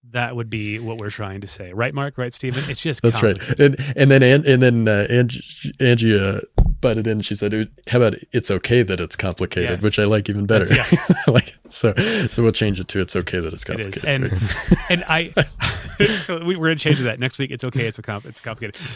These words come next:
Speaker 1: But I hear, like,
Speaker 2: Yeah. It's
Speaker 1: there's
Speaker 2: gonna be harder to search.
Speaker 1: <laughs> It is. It's harder to say too, by the way.
Speaker 2: <laughs>
Speaker 1: I, I, I, I sense this, like, I see, uh, this gaslighting going on. I mean, gosh, when,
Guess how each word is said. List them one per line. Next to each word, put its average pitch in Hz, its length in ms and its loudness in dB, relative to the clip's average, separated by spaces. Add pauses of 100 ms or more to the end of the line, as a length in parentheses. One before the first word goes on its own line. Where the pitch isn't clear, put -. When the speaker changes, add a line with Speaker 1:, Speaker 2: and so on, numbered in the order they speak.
Speaker 1:
But 180 120 0
I 180 60 2
hear, 190 300 -2
like, 127 140 0
Speaker 2:
Yeah. 98 100 -10
It's - 220 -18
Speaker 1:
there's 165 140 -2
Speaker 2:
gonna 117 140 2
be 90 40 4
harder 92 240 2
to 82 80 -6
search. 147 260 -4
Speaker 1:
<laughs> - 560 -2
It 226 120 4
is. 175 140 2
It's 147 80 0
harder 165 180 2
to 120 60 0
say 127 240 -4
too, 113 180 -8
by 101 140 -6
the 101 80 -10
way. 98 160 -10 (340)
Speaker 2:
<laughs> - 0 -
Speaker 1:
I, 175 1080 0
I, 165 100 2
I, 160 320 0
I 147 60 0
sense 170 380 -4
this, 180 220 -6
like, 139 120 -8
I 143 100 -4
see, 175 500 -4 (400)
uh, 151 80 -4
this 143 180 -6
gaslighting 139 680 -4
going 131 200 -4
on. 131 200 -6
I 151 80 -12
mean, 165 180 -6
gosh, 151 220 -4
when, 165 200 -6